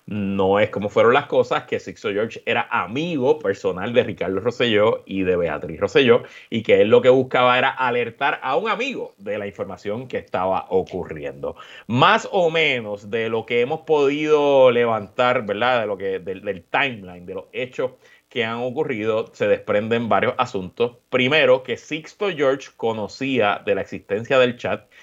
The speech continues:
desde febrero del dos mil diecinueve, o sea, esos son seis meses antes de la publicación del chat. El C P I, Centro de Periodismo Investigativo, publica el chat, si no me equivoco, el siete de julio, una cosa así. Que es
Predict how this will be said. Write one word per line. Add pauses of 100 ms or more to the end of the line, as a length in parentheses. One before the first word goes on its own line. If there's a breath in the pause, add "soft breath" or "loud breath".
(200 loud breath)
desde
febrero
del
dos
mil
diecinueve,
o
sea,
esos
son
seis
meses
antes
de
la
publicación
del
chat. (240 loud breath)
El
C
P
I,
Centro
de
Periodismo
Investigativo,
publica
el
chat,
si
no
me
equivoco,
el
siete
de
julio,
una
cosa
así. (1400 loud breath)
Que
es